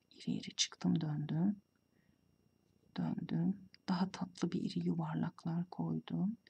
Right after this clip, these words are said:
Döndüm. Ve bakın tam geri döndüm. Klasiklerde bunu öğreneceğiz. Tam geri döndüm.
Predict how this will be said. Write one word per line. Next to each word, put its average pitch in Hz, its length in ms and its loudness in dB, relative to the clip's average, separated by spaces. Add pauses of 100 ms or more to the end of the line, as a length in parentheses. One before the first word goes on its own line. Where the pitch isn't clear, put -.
(920)
Döndüm. 180 640 2 (560)
Ve 208 400 6 (280)
bakın 262 420 4 (320)
tam 208 680 12
geri 165 280 2
döndüm. 151 360 2 (100)
Klasiklerde 185 760 4
bunu 175 240 6
öğreneceğiz. 165 640 0 (840)
Tam 190 480 6
geri 170 280 -2
döndüm. 165 380 -2